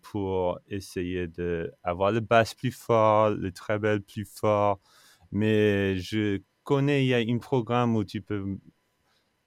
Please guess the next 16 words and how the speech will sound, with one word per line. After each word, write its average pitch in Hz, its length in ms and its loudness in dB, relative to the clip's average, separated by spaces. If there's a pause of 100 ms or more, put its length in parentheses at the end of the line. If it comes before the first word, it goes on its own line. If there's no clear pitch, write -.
moi, 113 320 2
j'ai 117 140 -2
pas 113 180 2
encore 110 280 -2
utilisé, 107 680 -2
mais 95 340 2
je 87 140 -6
vais 95 240 -2
essayer, 104 400 -4
où 101 80 -4
tu 92 180 -12
peux 98 180 -6
vraiment 104 380 -2
prendre, 113 520 -4
euh, 101 440 -2 (160)
des 92 480 -4